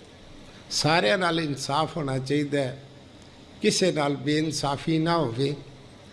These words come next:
ਕਿਉਂਕਿ ਇਨਸਾਨ ਸਾਰਿਆਂ ਨੇ, ਰੱਬ ਨੇ ਇੱਕ ਹੀ ਇਨਸਾਨ ਬਣਾਇਆ ਹੈ, ਇੱਕੋ ਮਨੁੱਖ ਨਾਲ ਰੱਬ ਦਾ ਇੱਕੋ ਹੀ ਹੈ ਸਾਰਿਆਂ ਦਾ, ਪਰ ਸਾਰਿਆਂ ਨਾਲ ਇਨਸਾਫ ਕਰਨਾ ਤੁਹਾਡਾ ਫਰਜ਼ ਹੈ।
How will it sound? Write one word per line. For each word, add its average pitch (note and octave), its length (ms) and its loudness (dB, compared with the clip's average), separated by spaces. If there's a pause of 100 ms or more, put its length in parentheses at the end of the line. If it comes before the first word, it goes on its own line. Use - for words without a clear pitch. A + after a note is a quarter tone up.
(260)
ਕਿਉਂਕਿ G3 560 2
ਇਨਸਾਨ D#3 600 0
ਸਾਰਿਆਂ D3+ 500 0
ਨੇ, E3 180 2
ਰੱਬ D#3 300 0
ਨੇ E3 180 0
ਇੱਕ E3+ 280 0
ਹੀ F3 140 2
ਇਨਸਾਨ D3 580 -4
ਬਣਾਇਆ B2 400 -8
ਹੈ, - 80 -16 (1300)
ਇੱਕੋ G3 400 2
ਮਨੁੱਖ F3+ 420 -2
ਨਾਲ F3+ 420 0 (380)
ਰੱਬ F3 260 2
ਦਾ E3+ 220 0
ਇੱਕੋ E3 420 0
ਹੀ D#3 280 4
ਹੈ C3+ 200 -2 (440)
ਸਾਰਿਆਂ E3 500 2
ਦਾ, B2+ 260 -6 (680)
ਪਰ C#3+ 140 2
ਸਾਰਿਆਂ D#3+ 480 2
ਨਾਲ E3 240 2
ਇਨਸਾਫ C3+ 600 -4
ਕਰਨਾ C3+ 400 -2 (840)
ਤੁਹਾਡਾ D#3 340 4
ਫਰਜ਼ E3 400 0
ਹੈ। C#3 320 0